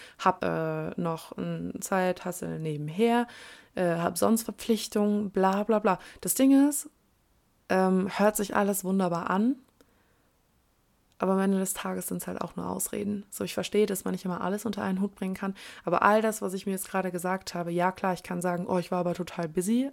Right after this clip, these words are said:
anderweitig.“ Äh, ja, war ich auch, aber ich will ja hier auch das Ganze vernünftig machen und wie wir alle wissen, Ausreden hören sich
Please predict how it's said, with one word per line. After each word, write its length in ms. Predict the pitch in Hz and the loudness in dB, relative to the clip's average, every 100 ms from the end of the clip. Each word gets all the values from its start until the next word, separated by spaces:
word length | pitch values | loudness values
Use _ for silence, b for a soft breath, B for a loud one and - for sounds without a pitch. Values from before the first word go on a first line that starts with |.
| - | 0
anderweitig.“ 680 | 208 226 220 226 226 240 - B B B B B B B _ - | 2 2 2 2 0 -4 -6 B B B B B B B _ 0
Äh, 260 | 185 180 | 2 2
ja, 300 | - 196 226 | 2 4 6
war 140 | 220 220 | 6 4
ich 120 | 208 | 2
auch, 260 | 175 180 - | 0 0 2
aber 340 | 190 190 185 - | 4 4 2 0
ich 260 | - - - - | -8 -10 -10 -8
will 300 | 185 208 208 | 0 4 4
ja 140 | 190 | 2
hier 340 | 185 202 208 - | 2 0 0 0
auch 240 | 185 - - - | -2 -4 -18 -10
das 200 | - 190 | -2 0
Ganze 260 | - 190 190 | 2 0 -2
vernünftig 480 | - 196 190 185 - | 0 0 0 -4 -6
machen 420 | 185 214 226 247 - | -4 -2 -4 -4 -8
und 260 | - 190 190 | -2 -2 0
wie 100 | 180 | -4
wir 200 | 160 156 | -4 -8
alle 240 | 151 151 | -10 -8
wissen, 420 | 170 202 208 202 214 B B B B | -6 -2 0 0 -2 B B B B
Ausreden 720 | - 180 190 196 190 190 185 - | -2 0 0 0 0 0 -2 -2
hören 360 | 165 170 175 | -4 -4 -6
sich 420 | - 170 160 - | -6 -4 -6 -10